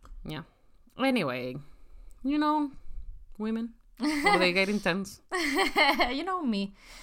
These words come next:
Speaker 1: No, me being
Speaker 2: Um,
Speaker 1: intense. Pero ya.
Speaker 2: Ay, qué desmadre.
Speaker 1: Qué cosas de la vida.
Speaker 2: Qué cosas tan
Speaker 1: Indeed.
Speaker 2: fuertes.
Speaker 1: Este, y esta semana,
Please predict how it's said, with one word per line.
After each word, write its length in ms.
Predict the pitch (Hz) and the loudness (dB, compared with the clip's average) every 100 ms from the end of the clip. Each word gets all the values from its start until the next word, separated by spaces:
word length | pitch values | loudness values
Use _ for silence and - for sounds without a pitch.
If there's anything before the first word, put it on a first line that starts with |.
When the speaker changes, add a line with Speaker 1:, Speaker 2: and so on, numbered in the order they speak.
| - | -6
Speaker 1:
No, 180 | 185 165 | -2 0
me 140 | 151 | 0
being 160 | 147 147 | -2 -2
Speaker 2:
Um, 120 | 147 | -2
Speaker 1:
intense. 340 | 147 143 160 - - - - - - | -4 -6 -8 -12 -16 -16 -18 -18 -10
Pero 200 | 160 151 | -6 -4
ya. 200 | 147 143 - - | -4 -6 -6 -8
Speaker 2:
Ay, 100 | 196 | -8
qué 100 | 208 | -14
desmadre. 640 | 202 196 180 - 80 190 180 | -14 -14 -14 -16 -18 -18 -18
Speaker 1:
Qué 100 | - - | -18 -18
cosas 320 | - - - | -18 -18 -18
de 120 | - | -18
la 60 | - - | -20 -20
vida. 100 | - | -20
Speaker 2:
Qué 120 | 185 180 | -18 -18
cosas 400 | - - - - | -20 -20 -20 -14
tan 320 | 180 160 - - | -10 -8 -10 -14
Speaker 1:
Indeed. 280 | - - 175 | -16 -16 -16
Speaker 2:
fuertes. 380 | 185 185 - 202 - 214 - - - | -16 -16 -18 -20 -20 -20 -20 -20 -8
Speaker 1:
Este, 560 | 190 180 - 185 165 131 | -4 -4 -4 -2 0 0
y 80 | 202 | -2
esta 180 | 180 - | -2 0
semana, 580 | 262 285 269 254 254 | 4 6 6 6 4